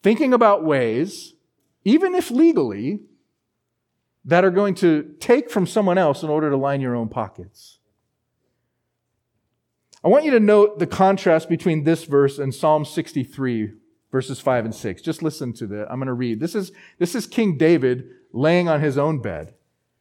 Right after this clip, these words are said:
He says, "My soul will be satisfied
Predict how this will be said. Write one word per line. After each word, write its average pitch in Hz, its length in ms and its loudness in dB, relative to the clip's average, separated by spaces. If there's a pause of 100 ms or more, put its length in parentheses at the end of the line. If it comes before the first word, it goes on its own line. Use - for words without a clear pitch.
(680)
He 220 140 2
says, 202 240 2
"My 202 240 4
soul 202 340 4
will 185 100 6
be 175 140 -2
satisfied 175 1000 2